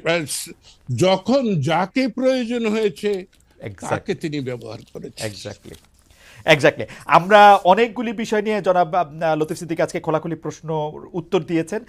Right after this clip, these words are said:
Speaker 2: আমরা আবারও, যেহেতু এটা দর্শকরা জানতে চেয়েছেন, আমরা আবারও একটু আপনাকে যদি একটু সামারাইজ করতে বলি, এটা আমাদের শেষ প্রশ্ন। আপনি আওয়ামী লীগের ভবিষ্যৎ কি দেখেন, দেশের ভবিষ্যৎ কি দেখেন? আমাদের দুই মিনিটের মতো সময় আছে।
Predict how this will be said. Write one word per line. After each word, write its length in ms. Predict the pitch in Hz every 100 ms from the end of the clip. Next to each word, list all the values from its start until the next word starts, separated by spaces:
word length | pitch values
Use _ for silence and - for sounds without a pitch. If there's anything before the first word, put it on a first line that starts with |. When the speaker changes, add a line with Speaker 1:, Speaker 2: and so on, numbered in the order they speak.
| -
Speaker 2:
আমরা 300 | - 151 160
আবারও, 720 | 196 - 170 277 240 151 185 156
যেহেতু 300 | 160 165 180
এটা 160 | 175
দর্শকরা 480 | 165 147 - 180 196
জানতে 300 | 151 160 180
চেয়েছেন, 360 | 190 185 247 220
আমরা 400 | 143 143 165 156
আবারও 460 | 143 175 196 190
একটু 420 | 175 175 196 180 175 - -
আপনাকে 600 | 151 - 175 151 170 165
যদি 200 | 147 156
একটু 120 | 151
সামারাইজ 360 | 160 151 160 165
করতে 200 | 170 175
বলি, 160 | 190
এটা 120 | 226 151
আমাদের 200 | 139 139
শেষ 280 | - 165
প্রশ্ন। 340 | - 156 - 220
আপনি 220 | 160 143
আওয়ামী 320 | 127 135 139
লীগের 260 | 151 151 165
ভবিষ্যৎ 520 | 123 143 156 180 -
কি 100 | 208
দেখেন, 400 | 175 175 208 143
দেশের 300 | 143 139 160
ভবিষ্যৎ 320 | 135 131 147
কি 80 | -
দেখেন? 240 | 143 170 202
আমাদের 280 | 135 131
দুই 140 | 120 151
মিনিটের 280 | 156 156 151
মতো 160 | 156
সময় 260 | 147 143 165
আছে। 200 | 170